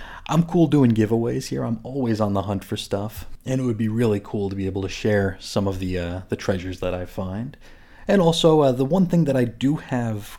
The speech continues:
currently in the tiers, at least as of this recording, is, uh, listener requests.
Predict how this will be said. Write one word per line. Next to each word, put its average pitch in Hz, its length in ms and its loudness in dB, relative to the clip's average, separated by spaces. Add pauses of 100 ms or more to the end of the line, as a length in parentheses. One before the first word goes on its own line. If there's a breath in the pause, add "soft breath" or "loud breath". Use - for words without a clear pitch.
currently 110 540 -2
in 90 100 -4
the 90 80 -4
tiers, 92 340 -8
at 110 140 -10
least 110 400 -6
as 107 180 -2
of 95 120 -4
this - 160 -6
recording, 110 480 0
is, 110 320 -4
uh, 107 100 0
listener 120 380 2
requests. - 800 -4